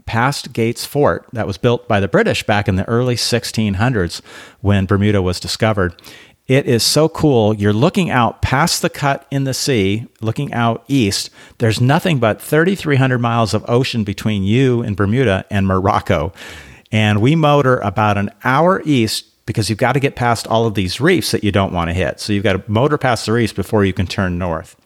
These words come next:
And then comes my favorite moment. We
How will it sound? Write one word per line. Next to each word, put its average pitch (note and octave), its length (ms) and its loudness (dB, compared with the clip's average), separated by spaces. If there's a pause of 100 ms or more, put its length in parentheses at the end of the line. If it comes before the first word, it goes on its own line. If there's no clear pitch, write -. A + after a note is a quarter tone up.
(140)
And G2+ 180 -2
then C#3 360 0 (380)
comes A#2 280 0
my G2+ 180 0
favorite A#2 520 0
moment. F#2+ 400 -2 (600)
We G#2+ 420 -2